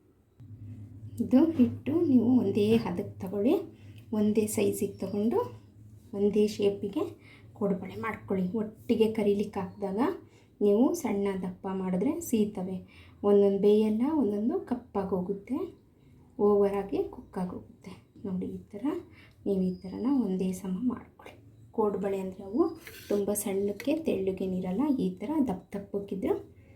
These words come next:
ನಿಮಗೆ ಎಷ್ಟು ತೆಳ್ಳ ಎಷ್ಟು ದಪ್ಪ ಬೇಕೋ ಮಾಡಿಕೊಂಡು ಒಂದೇ ಸಮ ಮಾಡ್ಕೊಳ್ಳಿ. ಮೀಡಿಯಮ್ ಫ್ಲೇಮಲ್ಲಿ ಎಣ್ಣೆ ಇಟ್ಕೊಂಡು ಕರ್ಕೊಳ್ಳೋಣ.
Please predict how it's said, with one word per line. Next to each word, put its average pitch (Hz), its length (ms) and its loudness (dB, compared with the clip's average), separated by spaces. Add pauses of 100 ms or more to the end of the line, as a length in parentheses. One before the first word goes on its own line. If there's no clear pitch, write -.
(480)
ನಿಮಗೆ 202 300 4
ಎಷ್ಟು - 200 -12
ತೆಳ್ಳ 190 220 2 (200)
ಎಷ್ಟು - 220 -12
ದಪ್ಪ 208 160 -4 (140)
ಬೇಕೋ 185 220 -2 (280)
ಮಾಡಿಕೊಂಡು 196 420 -2 (140)
ಒಂದೇ 202 240 4 (120)
ಸಮ 185 140 0 (160)
ಮಾಡ್ಕೊಳ್ಳಿ. 202 400 0 (220)
ಮೀಡಿಯಮ್ 202 420 2
ಫ್ಲೇಮಲ್ಲಿ 196 400 -2
ಎಣ್ಣೆ 196 220 0
ಇಟ್ಕೊಂಡು 247 400 -4 (600)
ಕರ್ಕೊಳ್ಳೋಣ. 175 440 -8